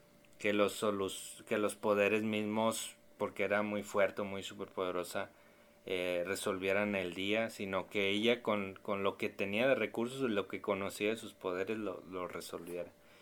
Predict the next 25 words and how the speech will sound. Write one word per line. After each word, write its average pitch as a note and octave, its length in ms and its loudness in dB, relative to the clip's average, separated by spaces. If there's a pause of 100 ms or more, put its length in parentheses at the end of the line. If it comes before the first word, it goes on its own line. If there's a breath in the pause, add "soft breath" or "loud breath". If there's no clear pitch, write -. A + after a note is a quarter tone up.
(240 loud breath)
que F#2 100 -4
pues F2+ 220 -10
es, - 220 -8
es, - 300 -10
es - 140 -18
muy, F#2 300 -12
muy, F#2 340 -14 (100)
muy F#2+ 140 -6
bueno F#2 360 -2
al, F2+ 180 -2
al F2 220 -2
escribir F2+ 500 -6
como F#2+ 280 -6
el, E2+ 100 -8 (540 loud breath)
el F#2+ 160 0
arco F2+ 320 2
del F2+ 140 -2
personaje G2 720 -8
y F2+ 100 -10
cómo F2+ 340 -10
van F2+ 360 -8
creciendo, F2+ 640 -8
y - 100 -10 (580 soft breath)
me F#2 80 -6
gustó, F2+ 720 -2